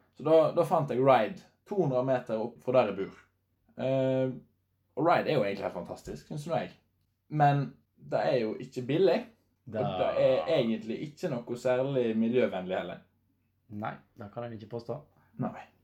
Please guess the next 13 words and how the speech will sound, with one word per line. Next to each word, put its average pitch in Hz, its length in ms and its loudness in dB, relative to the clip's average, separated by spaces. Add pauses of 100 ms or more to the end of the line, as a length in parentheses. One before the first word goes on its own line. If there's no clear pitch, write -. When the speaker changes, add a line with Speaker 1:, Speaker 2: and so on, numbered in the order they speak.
(140)
Speaker 1:
Eh, 123 220 2
og 147 100 2
nå 160 140 0
har 147 180 6
jo 113 220 2
selvsagt 127 580 -4
Ride 117 360 0
kommet 113 260 0
med 90 80 -6
et 90 80 -14
sånn 110 160 -6
her, 101 180 -8
eh, 87 140 -8